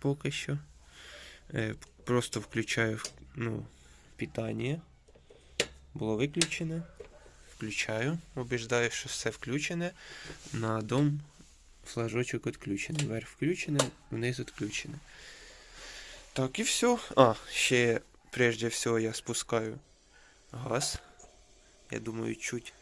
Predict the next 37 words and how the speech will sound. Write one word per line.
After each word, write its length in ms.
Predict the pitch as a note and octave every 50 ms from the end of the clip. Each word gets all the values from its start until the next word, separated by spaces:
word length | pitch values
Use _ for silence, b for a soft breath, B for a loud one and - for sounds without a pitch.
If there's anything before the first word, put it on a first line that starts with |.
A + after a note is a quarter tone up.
| B B B B B B B -
бо 180 | A2 G#2+ A2+ A2
за 200 | A2 A#2 A2+ A2+
ніч 240 | A2 G#2+ G#2+ -
воно 320 | A2 A2 G#2+ A2 A2 A2 G#2+
стравлюється 760 | - - - A#2+ A2+ A2+ B2 C3+ D3 D#3+ F3 E3+ - - F#3
от 200 | F#3 F#3+ - -
сюди. 360 | - F#3 F3 F#3 F3 F3 F3 F3 - _ _ B B B B B B B B B B B B B
Я 180 | - A#2 A2+ A2
колись 300 | - A#2 A2+ A2+ A2 G#2
був, 220 | - A2+ A2 G#2+
забув, 320 | G#2 A2+ A2+ G#2+ A2+ A2
не 100 | A2 A2
перекрив 540 | G#2+ - - A2 A2 A2+ - - A2+ A2 G#2+
кран, 340 | - - A2+ C3+ D3+ D#3+ D#3+ D#3+ B B B B - -
і 120 | A#2 A2+
скільки 340 | - - - A2 - - A2
з 60 | G#2+
мене 220 | A2 A2+ A2 A2 A2
неділю 340 | A2 A2+ A2 A2+ A#2+ - F#3+ -
<laughs> 100 | - -
він 60 | A#2+
стояв, 460 | - - - - A#2+ A#2+ C3+ D#3 D#3+ D3+ B B B B B B B B B -
ну, 140 | - B2 A2+
без 280 | A2 G#2+ G#2+ - A2
генерації, 600 | A2 A2+ A2+ A#2 A#2 A#2+ C#3 D3+ D3 - - A2
без 180 | - - - A#2
нічого, 360 | A2+ A2 - - C3+ C3+ A#2
і 200 | - - A2+ A2+
тридцять 520 | A2 - - A2+ C#3 C#3+ - - C3 -
кубів 460 | - - C3 A#2 A#2 - D#3+ C#3 G#2+ G#2
він. 180 | A2 G#2+ A2 - - B B B B B B B B B B B B B - - -
Десь 340 | A2 A2 A2 A2 - - A2+
утечка 500 | A2+ - - A2+ G#2+ - - - - G#2+
тут. 260 | - A#2 - - -
Ну, 220 | - D3 D#3 - -
це 240 | - - A#2+ A#2
я 300 | A#2 A#2 A2+ A2+ A2+ A2